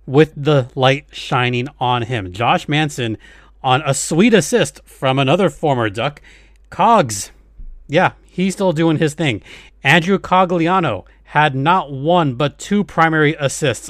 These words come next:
on that game too. He had the assist to Josh Manson, and then a really, really nice shorthanded goal.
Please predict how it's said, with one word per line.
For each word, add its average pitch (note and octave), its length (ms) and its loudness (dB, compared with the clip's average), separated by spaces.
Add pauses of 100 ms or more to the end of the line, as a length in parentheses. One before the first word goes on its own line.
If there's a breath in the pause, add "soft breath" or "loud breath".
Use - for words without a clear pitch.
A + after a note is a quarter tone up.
on C3+ 240 -2
that C3+ 220 -4
game C3+ 200 -4
too. C3 220 -6
He C3 80 -6
had B2 140 -2
the B2+ 80 -6
assist C3+ 500 -4 (360 soft breath)
to D3+ 100 -6
Josh A#2 280 -4
Manson, D3 460 -4 (500 loud breath)
and D#3+ 120 -2
then E3+ 120 0
a D#3+ 120 2
really, F3 600 2
really D#3 380 -2
nice C#3 340 -2
shorthanded D3+ 640 -2
goal. C3+ 280 -2